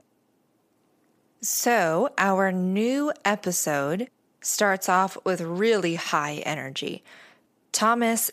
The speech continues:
is walking around Chelsea Place early in the morning, screaming to wake people up. He's walking around the servants. He's busting into rooms. Most notably, though, he busts into Elizabeth's room.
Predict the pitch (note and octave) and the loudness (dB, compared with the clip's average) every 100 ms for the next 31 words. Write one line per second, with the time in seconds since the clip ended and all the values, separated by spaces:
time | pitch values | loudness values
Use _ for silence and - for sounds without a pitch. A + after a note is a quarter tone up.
0 | - F3 D#3+ D#3 D3+ - - C#3+ G3 B3+ | 0 0 2 0 -2 -6 -6 2 2 2
1 | - C4+ A3+ G3+ G3 G3 - E3+ - E3 | -2 0 2 2 2 0 0 0 -2 -6
2 | - D#3 D3 D3 - G3+ G#3 A3 G#3 F3+ | -4 -4 -2 -4 -4 0 2 2 0 -2
3 | E3 D3+ D3 D3 D3 C#3+ - - - - | -4 -4 -4 -4 -6 -10 -16 -20 -8 -4
4 | - - A3 C4 A#3 E3+ D#3 D#3 G#3 - | -4 -2 -2 0 0 0 -2 -4 -6 -10
5 | - _ G#3+ F#3 F#3 F3+ - G#3 F#3 D3+ | -20 _ -2 0 0 -2 -4 -4 -2 0
6 | C#3+ F3 - _ _ _ - F3+ F3+ F#3+ | 0 0 -4 _ _ _ -14 -8 -2 -2
7 | F#3+ F#3+ F3+ F3 F#3+ D#3+ - F3+ E3+ E3+ | -2 -2 0 0 0 -2 -2 0 0 0
8 | E3+ E3 E3 D#3 _ D#3+ F#3+ - F#3+ F3+ | -4 -6 -10 -10 _ 0 0 -2 -2 0
9 | E3+ E3+ F3+ D3+ D#3+ D#3 D3+ D#3 - - | -2 -4 -4 -4 -4 -4 -4 -6 -8 -10
10 | F#3 G3+ A#3 A3 F3+ G3 C4 D4+ F#3 D3 | -2 0 2 0 -2 0 2 0 -2 -4
11 | D3+ D3 D3 C#3+ C#3+ A#3+ - - - A3 | -4 -4 -2 0 -2 -4 -10 -12 -4 -2
12 | F3+ G3 F3+ - E3+ E3+ - - D#3+ E3+ | 0 0 0 -4 -6 -6 -6 -6 -4 -2
13 | F3+ F3+ E3 D#3 - D3 C3+ D3+ | -2 -4 -6 -6 -6 -6 -8 -10